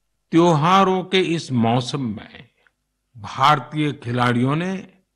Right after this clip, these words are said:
जबरदस्त कामयाबी हासिल की है। इन खेलों में भारत ने एक सौ ग्यारह मेडल जीतकर एक नया इतिहास रच दिया है।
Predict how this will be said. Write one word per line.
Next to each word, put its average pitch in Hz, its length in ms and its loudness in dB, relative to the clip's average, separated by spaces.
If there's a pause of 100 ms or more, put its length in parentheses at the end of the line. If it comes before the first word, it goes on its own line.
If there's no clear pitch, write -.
(360)
जबरदस्त 151 960 2
कामयाबी 175 460 0
हासिल 170 400 -6
की 190 240 -10
है। 175 300 -14 (840)
इन 139 240 8
खेलों 139 520 6
में 156 180 6
भारत 139 400 4
ने 135 360 0 (840)
एक 139 260 4
सौ 156 360 2
ग्यारह 123 600 4
मेडल 127 460 4
जीतकर 127 520 0
एक 139 120 -2
नया 131 340 2
इतिहास 143 600 -2
रच 156 140 2
दिया 160 300 -6
है। 139 360 -14